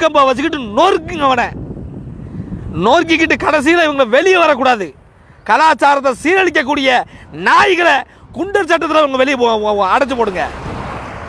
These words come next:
உங்களுக்கு காசு பண்ண முக்கியம்னா ஓடிடுங்க நாட்டை விட்டு.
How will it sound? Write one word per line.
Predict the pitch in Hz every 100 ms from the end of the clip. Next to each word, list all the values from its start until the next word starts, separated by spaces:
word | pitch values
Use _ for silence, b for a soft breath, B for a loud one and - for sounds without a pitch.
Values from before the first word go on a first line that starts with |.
| - - - - - - - - - 202
உங்களுக்கு | 262 240 202 254
காசு | 311 359 330
பண்ண | 339 330
முக்கியம்னா | 302 302 349 320 247 294
ஓடிடுங்க | 403 403 381 349
நாட்டை | 294 302 320
விட்டு. | 233